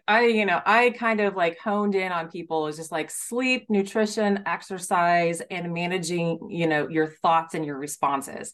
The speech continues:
Those are, like, huge things in keeping people,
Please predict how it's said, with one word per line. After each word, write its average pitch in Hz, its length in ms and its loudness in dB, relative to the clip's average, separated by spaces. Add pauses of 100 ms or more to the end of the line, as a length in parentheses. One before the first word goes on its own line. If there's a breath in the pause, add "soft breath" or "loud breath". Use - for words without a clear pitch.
(420 loud breath)
Those 214 280 6
are, 220 80 6
like, 160 260 4
huge 220 640 0
things 165 380 -4
in 156 120 -2
keeping 160 320 -6
people, 151 560 0